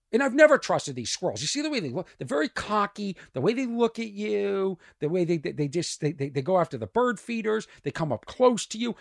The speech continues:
I don't trust these squirrels. And, and if the, the squirrel community finds out that this squirrel almost got away, they caught it and they euthanized it, got away with this, they would, they're all gonna start attacking us.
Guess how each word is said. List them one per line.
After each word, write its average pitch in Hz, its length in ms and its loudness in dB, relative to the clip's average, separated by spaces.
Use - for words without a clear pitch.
I - 80 0
don't 185 160 2
trust 240 340 2
these 214 160 -4
squirrels. 180 460 0
And, 160 140 -2
and - 180 -2
if 165 120 -2
the, - 200 -4
the 170 120 -4
squirrel 294 280 2
community 214 420 0
finds 208 320 2
out 196 120 4
that 160 120 -2
this 220 180 4
squirrel 214 420 4
almost 247 340 6
got 180 180 4
away, 156 380 6
they 131 140 -6
caught 139 280 -2
it 123 40 -4
and 113 80 -10
they 107 80 -6
euthanized 107 540 -6
it, 107 100 -10
got 196 180 6
away 254 220 10
with 190 140 4
this, 147 220 0
they 180 100 2
would, 180 240 2
they're 190 160 4
all 294 160 12
gonna 269 140 4
start 240 240 6
attacking 170 440 4
us. - 200 -14